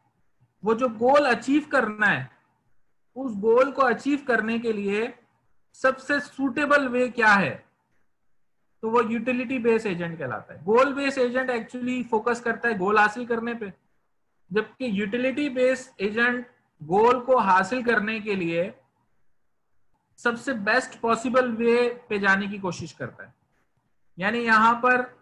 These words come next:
goal का term चू-, change होके हो जाता ही है utility। Utility से मुराद ये है कि goal achieve करने में मैं सबसे ज्यादा खुश कब होऊंगा, जिस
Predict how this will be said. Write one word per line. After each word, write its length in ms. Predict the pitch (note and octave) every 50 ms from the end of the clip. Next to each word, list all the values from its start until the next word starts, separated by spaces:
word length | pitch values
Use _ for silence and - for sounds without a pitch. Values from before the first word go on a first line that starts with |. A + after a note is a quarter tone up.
| _ -
goal 380 | D#3+ D#3+ F#3 G#3 A3 A3+ A#3 A3+
का 160 | A#3+ B3 A#3+
term 320 | A#3 A#3 A3+ A#3 A#3 A3+
चू-, 300 | A#3 B3 A#3 A3+ A3 -
change 340 | - - G#3+ G#3+ A3 A3 A3+
होके 260 | A3 A3 G#3+ A3+ A3
हो 180 | A3 G#3 G3+ F#3+
जाता 260 | G3 F#3+ F#3 F#3+ G3+
ही 160 | G#3 A3 A3+
है 200 | A3 G#3+ G#3 F#3+
utility। 600 | E3 D#3 E3 F#3 F#3+ G3+ A3 G#3 B3+ C4+ C#4 C4+ - _ _ _ _ _ _ _ _ F#3
Utility 580 | G#3+ G3+ A3+ A#3+ B3 B3 C4 B3 C#4 C#4 C#4
से 140 | B3+ - C4
मुराद 360 | B3+ A3+ G#3 G3+ G3+ G3 F#3+
ये 140 | F#3 F3 F3
है 400 | E3+ E3+ E3+ F3 G#3+ C4+ - _ _ _ _ _ _ _ _ _ _ _ _ _ _ _ _ _ _ _ _ _ _ _ _ _ _
कि 140 | G3+ G#3 G#3+
goal 380 | G3 F3 F#3+ G#3 A3+ B3+ C#4
achieve 360 | C#4 B3+ B3 - C4 C4 C4 C4+
करने 380 | - A#3+ A3 G#3 G#3 A3+ A#3+
में 220 | A#3 A3+ A#3 A#3+ A#3+
मैं 140 | B3+ C4
सबसे 400 | B3 - A#3 G#3+ - - - C4+
ज्यादा 320 | B3 A#3+ A3+ A3+ A3+ B3 B3
खुश 320 | B3 - B3+ C4 B3 - -
कब 180 | - B3+ A#3+ G#3+
होऊंगा, 460 | G3+ F3 D3 C3 A#2 A2+ A#2+ - _ _ _ _ _ _ _ _ _ _ _ _ _ _ _ _ _ _ _ _ _ _ _ _ _ -
जिस 420 | C3 C3 E3 A3 C4 C4+ C4+ -